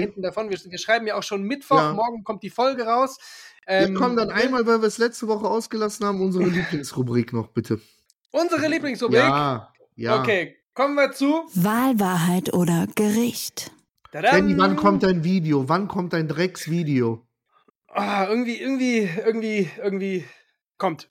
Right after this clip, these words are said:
Speaker 1: <laughs> Oder haben wir eine neue Idee? Weil ich bin, ich weiß nicht, ich, ich hab dieses alte Material noch auf dem Handy. Irgendwie hab ich Bock auf was Neues, so.
Speaker 2: Ja,
Speaker 1: Ich
Speaker 2: aber
Speaker 1: mein, ich
Speaker 2: wir
Speaker 1: hab
Speaker 2: müssen das, wir müssen das jetzt einfach mal droppen. Komm. Über, über, bis zum Wochenende einfach droppen. Ich mach auch dieses Burger-Video noch rein und dann beim nächsten Mal gibt's
Speaker 1: Okay.
Speaker 2: einen neuen Input.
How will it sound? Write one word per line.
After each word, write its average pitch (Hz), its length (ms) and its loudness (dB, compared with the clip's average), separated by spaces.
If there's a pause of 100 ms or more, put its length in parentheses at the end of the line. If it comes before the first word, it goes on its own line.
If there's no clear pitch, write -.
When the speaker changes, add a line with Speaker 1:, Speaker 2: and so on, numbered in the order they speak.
(100)
Speaker 1:
<laughs> - 680 -8
Oder 240 200 6
haben 240 100 2
wir 233 60 2
eine 208 100 0
neue 196 220 4
Idee? 139 320 -4
Weil 165 120 -4
ich - 120 -8
bin, 254 160 -4
ich 226 240 -4
weiß 226 160 2
nicht, 202 100 -10 (120)
ich, 220 60 -14
ich 196 80 -6
hab 247 140 -2
dieses 226 200 -6
alte 233 260 0
Material 233 380 -2
noch 233 100 -2
auf 208 140 -4
dem 196 80 -8
Handy. 233 400 -4 (440)
Irgendwie 214 280 -2
hab 202 60 0
ich 190 120 -8
Bock 196 160 -2
auf 170 100 0
was 160 160 -4
Neues, 156 320 -2
so. 127 140 -8
Speaker 2:
Ja, 120 60 -8
Speaker 1:
Ich 139 100 0
Speaker 2:
aber 175 160 4
Speaker 1:
mein, 170 80 2
ich 170 60 0
Speaker 2:
wir 202 40 -4
Speaker 1:
hab 190 80 2
Speaker 2:
müssen 202 240 -2
das, 185 180 -2 (300)
wir 143 100 0
müssen 175 300 -2
das 170 160 -2
jetzt 160 180 -4
einfach 160 220 -2
mal 151 160 -2
droppen. 127 320 -6
Komm. 120 240 -8 (240)
Über, 170 320 2
über, 185 260 0 (340)
bis 233 240 -2
zum 220 200 -4
Wochenende 208 440 -2
einfach 190 300 -6
droppen. 202 420 -2
Ich 185 160 -4
mach 180 160 -2
auch 175 200 -4
dieses 175 400 -6
Burger-Video 185 560 2
noch 175 180 -6
rein 170 220 -4
und 165 140 -4
dann 160 360 -2
beim 165 180 0
nächsten 165 320 -4
Mal 151 120 0
gibt's 190 240 0
Speaker 1:
Okay. 208 100 0
Speaker 2:
einen 147 80 0
neuen 143 240 2
Input. 131 380 -4